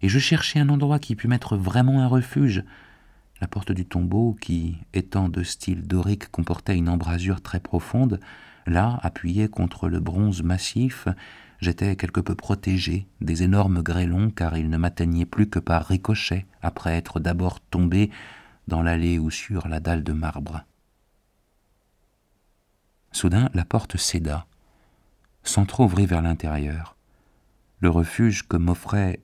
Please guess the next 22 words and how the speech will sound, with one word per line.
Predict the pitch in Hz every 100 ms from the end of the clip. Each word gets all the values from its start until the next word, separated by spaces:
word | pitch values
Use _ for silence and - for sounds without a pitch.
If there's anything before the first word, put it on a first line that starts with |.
| -
ce | -
sépulcre | - - - - 127 123 -
me | 82 85
sembla | - 82 87 90 - _ _
une | 76 73
aubaine, | 85 139 131 85 - - - - _ _
par | 80 -
cet | - 104
orage | 98 101 87
impitoyable, | 87 87 - 80 92 123 117 90 - - -
et | 90 90
j'allais | 87 92 92
y | 90 90
entrer | 87 - -
lorsqu'un | 143 95 - 87
éclair | 92 98 120 110 -
fourchu | - 117 98 - - 147 -
illumina | 98 101 104 110 104
toute | - 151 -
l'étendue | 117 - 101 101
du | 92
ciel. | 90 - 95 113